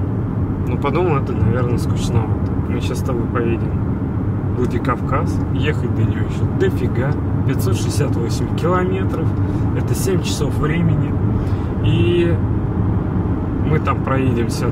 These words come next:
до границы с Южной Осетией. Посмотришь, там прикольное есть водохранилище. И заедем в Ингушетию. Вот ровно как с мамой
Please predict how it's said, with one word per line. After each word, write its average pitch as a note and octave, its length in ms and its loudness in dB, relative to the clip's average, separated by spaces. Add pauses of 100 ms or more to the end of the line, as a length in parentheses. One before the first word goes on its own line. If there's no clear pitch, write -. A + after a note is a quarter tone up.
(160)
до B2 280 2
границы A#2+ 540 2
с - 140 0
Южной - 380 2
Осетией. - 520 2 (560)
Посмотришь, - 540 0
там B2+ 220 0
прикольное A#2+ 580 0
есть - 180 -2
водохранилище. A#2 960 0 (840)
И E3+ 240 2
заедем B2 520 2
в - 40 2
Ингушетию. - 640 0 (200)
Вот - 160 2
ровно D#3 280 2
как - 200 0
с - 100 0
мамой - 320 0